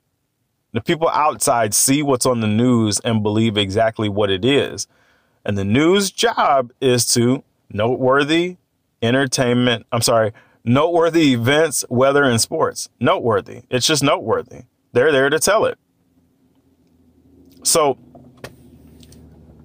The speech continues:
can we blame, should we blame the news for painting black people as evil, as mean?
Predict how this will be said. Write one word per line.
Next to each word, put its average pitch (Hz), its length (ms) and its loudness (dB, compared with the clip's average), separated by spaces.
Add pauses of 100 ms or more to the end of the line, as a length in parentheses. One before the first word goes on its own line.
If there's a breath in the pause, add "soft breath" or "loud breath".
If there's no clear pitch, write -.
(120)
can 160 200 0
we 175 120 2
blame, 139 520 2
should 156 180 2
we 139 140 4
blame 139 380 0
the 147 80 4
news 135 360 2
for 117 140 0
painting 139 500 0
black 120 320 0
people 123 380 0
as 104 220 0
evil, 117 480 2
as 104 260 2
mean? 110 540 0